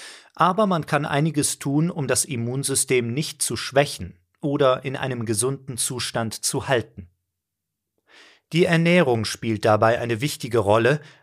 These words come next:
weil sie das Mikrobiom unseres Darms beeinflusst, also die Vielfalt und Zusammensetzung an Bakterien in unserem Verdauungsorgan.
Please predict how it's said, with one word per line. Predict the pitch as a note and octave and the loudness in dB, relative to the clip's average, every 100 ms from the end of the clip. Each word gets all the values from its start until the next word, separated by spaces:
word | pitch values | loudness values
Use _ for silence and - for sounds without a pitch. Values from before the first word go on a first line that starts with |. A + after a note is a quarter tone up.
| - | -2
weil | B2 C#3+ | 0 0
sie | C#3 | 0
das | D3 C#3 | 0 0
Mikrobiom | D3 F#3+ - D3+ D3 A#2+ B2 B2+ C#3 | -2 -4 -2 -2 -2 2 4 4 0
unseres | C3+ B2 B2+ B2+ | -4 -2 0 0
Darms | - C3+ C3+ A2+ - | 2 2 0 -6 -2
beeinflusst, | A2+ G2 E2 - - - - - _ _ _ _ _ - | -2 -4 -8 -12 -12 -10 -10 -14 _ _ _ _ _ -2
also | A#2 G#2 | 0 0
die | G2+ G2 | -6 -6
Vielfalt | - E3 E3+ - C#3 B2 B2 | -6 -4 -4 0 2 2 -2
und | - A#2+ - | -8 -10 -6
Zusammensetzung | - A#2+ G2+ A2+ C3+ A2+ B2 A#2 - A#2 | -4 -2 0 0 0 0 0 0 -2 -4
an | A#2 A2+ | -4 -2
Bakterien | A2+ - - C3 A2 G2 E2+ D#2+ E2 | -2 -2 -4 0 0 0 -2 -6 -12
in | A#2 G#2 | -10 -8
unserem | A2 F#2+ G2 | -4 -4 -4
Verdauungsorgan. | G#2+ G2 F#2 F2 - - G2 F2+ - - | -4 -2 -2 -4 -8 -8 -8 -12 -14 -20